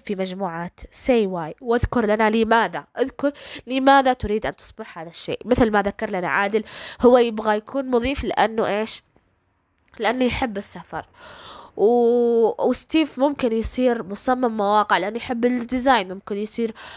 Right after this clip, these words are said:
آه، فنان لأنه يحب الفن، ممكن يصير، آه، ي-، يعمل في التقنية في هاي تك ستاف لأنه هو، آه، يحب الهاي تك ستاف. أوكي، خلينا ننتقل للصفحة اللي بعدها اللي هي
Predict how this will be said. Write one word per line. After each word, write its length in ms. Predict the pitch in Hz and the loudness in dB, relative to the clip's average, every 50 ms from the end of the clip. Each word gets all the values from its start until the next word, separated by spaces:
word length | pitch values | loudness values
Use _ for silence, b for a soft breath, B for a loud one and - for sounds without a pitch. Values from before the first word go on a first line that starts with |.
| B B B | B B B
آه، 460 | - - 202 214 220 214 214 208 202 | 0 2 4 4 4 2 2 2 0
فنان 760 | 196 - - 220 208 214 220 233 233 226 214 214 214 220 214 - _ - | -2 -2 -4 -6 -6 -4 0 2 4 4 4 2 2 -2 -6 -14 _ -10
لأنه 340 | - 214 175 98 165 214 226 | -6 -6 -4 -4 -4 -2 -4
يحب 300 | 226 233 - - 220 226 | -4 -2 -4 -4 -2 -2
الفن، 360 | 247 262 - 302 269 254 214 | -4 -2 0 -2 -2 -2 -2
ممكن 280 | 175 185 202 - - 214 | -6 -8 -8 -6 -6 -4
يصير، 400 | 214 226 226 - 254 254 240 247 B B B B B B B - | -2 -2 -2 0 2 2 0 0 B B B B B B B 0
آه، 180 | 202 202 208 | 2 4 4
ي-، 240 | 214 240 247 202 - | 4 4 2 0 -2
يعمل 420 | - - 226 226 220 226 233 233 233 | -2 0 0 0 0 0 -2 -2 -4
في 240 | - - 226 220 214 | 0 0 2 2 2
التقنية 580 | 214 - - - - 220 226 262 254 226 190 | 2 -2 -6 -2 0 0 0 2 2 2 0
في 120 | 185 - - | 0 -2 0
هاي 140 | - 185 208 | 2 2 2
تك 180 | 202 - - - | 0 -2 -4 -4
ستاف 360 | - - - 269 277 277 - | -6 2 4 4 4 4 2
لأنه 360 | 196 175 151 160 202 220 233 | -2 -2 -2 -2 -2 -2 -4
هو، 400 | 247 190 214 208 208 233 320 440 B B B B B B B B B B _ | -4 -2 0 4 6 6 4 4 B B B B B B B B B B _
آه، 360 | - - 202 208 202 202 196 190 | 0 2 4 4 4 4 4 4
يحب 480 | 190 190 - - 226 226 214 214 - | 2 0 0 0 0 0 0 -2 -8
الهاي 320 | 175 170 - 196 185 185 185 | -8 -6 -4 -2 -2 -2 -2
تك 280 | - - 170 170 - | -4 -8 -8 -8 -8
ستاف. 360 | - - - - - - - | -12 -8 -8 -10 -10 -10 -16
أوكي، 360 | - - _ - 185 208 254 427 523 - B B B B B B B B B _ | -20 -18 _ 0 2 4 4 4 4 2 B B B B B B B B B _
خلينا 180 | - 440 427 277 | -2 0 0 0
ننتقل 300 | 214 - 226 - - 202 | -2 -4 -4 -2 0 -2
للصفحة 560 | 190 180 - - 202 - - - 196 - - | -2 0 -2 -4 -4 -4 0 0 0 0 0
اللي 200 | 175 175 175 175 | 0 -2 -2 2
بعدها 580 | 185 226 233 226 202 208 208 196 202 202 - - | 2 4 2 4 0 -2 -2 -2 -2 -2 -2 -4
اللي 240 | 170 165 170 170 196 | -6 -6 -6 -4 -2
هي 260 | 226 226 196 180 | 0 0 0 0